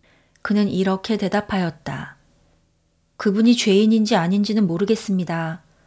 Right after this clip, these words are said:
다만 내가 아는 것은 내가 안 못 보는 사람이었는데 지금은 잘 보게 되었다는 것뿐입니다." "그러면 그 사람이 당신에게 무슨 일을 했소? 어떻게 해서 당신의 눈을 뜨게 했단 말이오?"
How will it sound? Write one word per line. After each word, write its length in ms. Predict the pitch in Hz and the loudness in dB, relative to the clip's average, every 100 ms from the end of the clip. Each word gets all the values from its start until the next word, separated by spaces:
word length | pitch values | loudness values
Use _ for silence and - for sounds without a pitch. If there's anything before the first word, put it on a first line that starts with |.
| _ - | _ -8
다만 580 | 196 190 196 185 165 - | -2 0 0 0 -4 -4
내가 320 | 185 185 214 | -2 2 2
아는 200 | 185 196 | 2 0
것은 540 | 202 196 - 196 165 - _ _ - | -2 -2 -2 -2 -4 -10 _ _ -8
내가 400 | 190 185 208 165 | -4 0 0 0
안 120 | 175 | 0
못 180 | 214 226 | -2 0
보는 240 | 233 226 | 0 0
사람이었는데 1040 | 214 226 233 226 214 190 175 160 165 151 - _ _ _ _ | -2 -2 -2 0 0 -2 -4 -4 -6 -8 -12 _ _ _ _
지금은 420 | - 196 214 226 | -4 0 2 2
잘 300 | 214 196 196 | 0 -2 -4
보게 280 | - 175 214 | -4 -4 -2
되었다는 460 | 226 220 220 202 190 | 0 -2 -2 -4 -4
것뿐입니다." 880 | 165 - 196 190 170 160 156 170 _ _ - _ _ _ _ _ _ _ | -6 -6 -4 -2 -4 -6 -8 -10 _ _ -20 _ _ _ _ _ _ _
"그러면 600 | - 202 196 202 190 - - _ _ | -6 -2 0 0 0 -4 -8 _ _
그 100 | - | -12
사람이 340 | 190 202 196 240 | -4 0 2 0
당신에게 600 | 214 180 - 202 196 202 | 0 -2 -2 -2 0 -2
무슨 340 | 165 170 208 | -2 -2 0
일을 220 | 214 220 | 2 0
했소? 480 | 220 214 - 151 151 _ _ _ _ _ _ _ | -2 -4 -6 -8 -10 _ _ _ _ _ _ _
어떻게 540 | 160 175 233 233 226 | -8 -4 -4 -2 -2
해서 420 | 196 - 185 160 - _ _ | -2 -2 -4 -4 -12 _ _
당신의 440 | - 180 - 214 202 | -6 -4 0 2 2
눈을 240 | 190 208 | 2 0
뜨게 240 | 233 233 | 0 0
했단 260 | 247 240 233 | 0 0 -2
말이오?" 540 | 220 208 190 156 139 | 0 0 -2 -4 -6